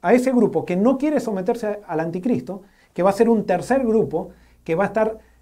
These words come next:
los terceros que quizás digan, "Yo soy ateo, yo no creo, este debe ser un, eh, este anticristo que está, debe ser un farsante o algo por el estilo", pero que tampoco quiere hacer caso al mensaje de los ciento cuarenta y cuatro mil. Bueno, todo ese grupo va a ser eliminado por esta guerra que describe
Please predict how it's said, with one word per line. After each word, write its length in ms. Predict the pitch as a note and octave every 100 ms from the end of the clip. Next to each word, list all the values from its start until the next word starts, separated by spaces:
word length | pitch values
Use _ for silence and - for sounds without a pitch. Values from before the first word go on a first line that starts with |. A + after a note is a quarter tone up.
| _
los 220 | D#3+ E3
terceros 460 | E3+ F3 A#3 A#3 F#3
que 100 | F3
quizás 260 | D3+ G#3+ G3+
digan, 260 | A3 F#3+
"Yo 320 | F#3 D4+ D4 B3
soy 180 | A#3+
ateo, 460 | A3+ F#3+ C#4 B3+ A3
yo 180 | G3+ A#3+
no 140 | G3+
creo, 400 | A#3 A3+ G#3 F3 - - -
este 320 | G#3 G3+ G#3
debe 180 | G3 G3+
ser 200 | G#3 G3+
un, 240 | F#3 D#3 D3+
eh, 140 | D3 D3
este 220 | E3+ F3
anticristo 560 | G3 F#3 D#3 G3+ G3+ D#3+
que 60 |
está, 260 | D#3+ - A3
debe 220 | F3 E3+
ser 180 | E3 F#3
un 80 | F3
farsante 480 | D#3 D3+ A#3 G#3 F3
o 80 |
algo 140 | F#3+ F#3
por 120 | F3
el 40 |
estilo", 300 | F3 B3 D3 - -
pero 180 | - F#3
que 100 | F#3+
tampoco 440 | F#3 G#3 D#4+ D4 G3+
quiere 180 | A3+
hacer 220 | G3+ G#3+ G#3
caso 400 | G3+ - G#3 E3+
al 120 | D#3
mensaje 340 | E3+ E3+ A3
de 40 | F#3+
los 120 | E3+
ciento 200 | G#3+ F#3
cuarenta 260 | E3 D#3+
y 20 | D#3+
cuatro 240 | D#3+ F#3
mil. 280 | C4+ G#3 - _ _ -
Bueno, 260 | F#3 F3+ D#3+ - -
todo 340 | D#4 D#4 A3
ese 160 | F3+ G3
grupo 320 | C#4+ B3 D3+
va 120 | D#3+
a 20 |
ser 160 | E3 F#3+
eliminado 560 | F3+ F3 E3+ G3+ A#3
por 160 | G#3+ D#3+
esta 160 | D#3+ E3
guerra 260 | F#3+ E3
que 100 | C#3
describe 520 | C#3 C#3 F3+ D#3 C3+